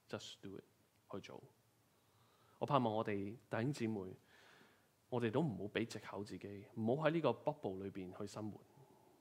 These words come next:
我哋盼望嘅，我哋唔係俾呢個世界裏邊嘅影響。我哋聽到當然重要，我哋明白當然重要，去 study 個 Bible 當然重要。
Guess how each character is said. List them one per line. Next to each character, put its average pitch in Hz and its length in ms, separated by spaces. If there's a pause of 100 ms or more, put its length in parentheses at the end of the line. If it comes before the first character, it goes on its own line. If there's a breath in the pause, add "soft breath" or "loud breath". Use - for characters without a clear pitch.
(360)
我 120 120
哋 113 40
盼 117 280
望 104 180
嘅， 104 140
我 104 100
哋 101 80
唔 90 120
係 98 200
俾 113 120
呢 135 60
個 127 80
世 - 180 (140)
界 98 200
裏 98 80
邊 87 140
嘅 90 180
影 95 100
響。 95 260 (480 loud breath)
我 113 120
哋 107 60
聽 143 400
到 90 200 (240)
當 120 240
然 - 200
重 92 280
要， 92 240 (300)
我 110 100
哋 101 220
明 98 400
白 95 220 (160)
當 120 200
然 92 200
重 92 260
要， 92 140 (520)
去 107 160
study - 280
個 98 80
Bible 110 360
當 107 240
然 85 140
重 87 260
要。 87 120